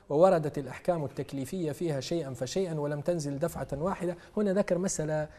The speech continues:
فيها شيء من علم النفس، يقول: "لئلا تنفر عنها النفوس دفعة واحدة". ثم ذكر قصة عمر بن عبد العزيز مع ولده و-، وقال، يعني، آه، تكون الت-، هذا التدرج يكون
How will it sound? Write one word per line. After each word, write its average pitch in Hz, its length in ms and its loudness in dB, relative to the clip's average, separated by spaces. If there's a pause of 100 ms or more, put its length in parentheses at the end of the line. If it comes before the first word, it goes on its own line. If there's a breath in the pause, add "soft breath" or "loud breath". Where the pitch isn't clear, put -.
(220 loud breath)
فيها 151 540 2
شيء 180 260 2
من 147 140 -2
علم 156 220 0
النفس، 143 480 -2 (300 soft breath)
يقول: 170 320 4
"لئلا 170 340 6
تنفر 160 400 4
عنها 147 320 2
النفوس 143 500 -2
دفعة 165 400 -4
واحدة". 175 560 -2 (280 soft breath)
ثم 170 140 0
ذكر 160 240 2
قصة 143 380 -2
عمر 135 260 0
بن 123 120 -4
عبد 120 180 -4
العزيز 123 400 -4
مع 120 160 -4
ولده 180 560 2 (400 loud breath)
و-، 147 100 6 (340)
وقال، 202 680 6 (100)
يعني، 170 540 2 (120)
آه، 143 600 4 (1400 loud breath)
تكون 170 520 4
الت-، 135 340 2
هذا 185 240 6
التدرج 165 520 6
يكون 190 340 6